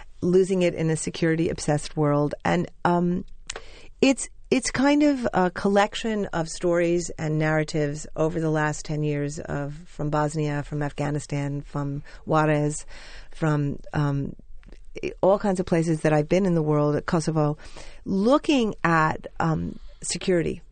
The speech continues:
the idea of security and what is security. And what I think is this illusion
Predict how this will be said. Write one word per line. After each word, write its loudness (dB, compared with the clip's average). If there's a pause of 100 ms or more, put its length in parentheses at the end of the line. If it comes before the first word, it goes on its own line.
the -2
idea 0
of -8
security -2
and 0
what 2
is -2
security. -6
And 0 (260)
what 2
I 6
think -2
is -2
this -2
illusion 0